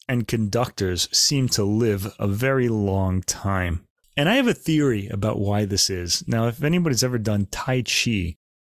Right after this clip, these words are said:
they say that Tai Chi, like, uh, the, the, the resting pose where you have your arms out, is supposed to allow your Chi energy to flow, and that gives you longer life.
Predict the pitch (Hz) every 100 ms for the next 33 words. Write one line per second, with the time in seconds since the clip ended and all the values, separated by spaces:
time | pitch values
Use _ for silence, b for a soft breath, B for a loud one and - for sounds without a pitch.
0 | _ 120 117 143 113 - - 151 135 -
1 | 147 175 135 101 - 110 101 104 101 -
2 | 110 104 101 90 - 135 - 110 113 120
3 | 139 127 - 127 135 117 107 110 104 -
4 | 110 117 110 104 117 143 - b b -
5 | - 131 - 123 113 127 143 123 104 -
6 | 185 156 131 120 113 - 139 160 160 127
7 | 113 127 107 107 113 107 107 120